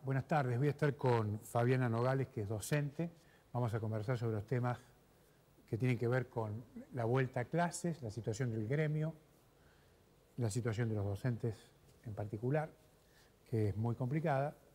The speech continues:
Por eso la he invitado, le voy a escuchar atentamente. En un minuto voy a estar con ella. Vamos a seguir con este tema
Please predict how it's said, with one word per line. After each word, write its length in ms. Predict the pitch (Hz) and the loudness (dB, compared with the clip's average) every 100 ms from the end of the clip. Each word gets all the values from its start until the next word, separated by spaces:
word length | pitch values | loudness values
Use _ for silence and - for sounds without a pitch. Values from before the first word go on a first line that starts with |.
| - - - - - - | -20 -20 -20 -20 -20 -2
Por 140 | 120 | 0
eso 160 | 113 117 | 2 2
la 100 | 117 | 4
he 60 | |
invitado, 460 | 123 131 127 156 143 | 4 2 2 2 2
le 80 | 120 | 2
voy 60 | |
a 20 | |
escuchar 260 | 120 117 123 | 0 0 -2
atentamente. 560 | 110 117 98 98 95 113 | -2 -2 -2 -4 -2 2
En 80 | |
un 60 | 135 | 4
minuto 260 | 139 139 127 | 4 4 0
voy 60 | |
a 20 | |
estar 160 | 110 113 | -2 -4
con 140 | 101 | -6
ella. 100 | 95 - - - - - - - - - - _ - - - - - - - - - - - - - - | -8 -12 -20 -20 -20 -20 -20 -20 -20 -20 -20 _ -20 -20 -20 -20 -20 -20 -20 -20 -20 -20 -20 -20 -20 -10
Vamos 260 | - 160 180 | 2 4 4
a 60 | |
seguir 180 | 175 185 | 4 4
con 120 | 170 | 4
este 160 | 156 151 | 4 2
tema 400 | 175 139 113 101 | 4 2 2 -4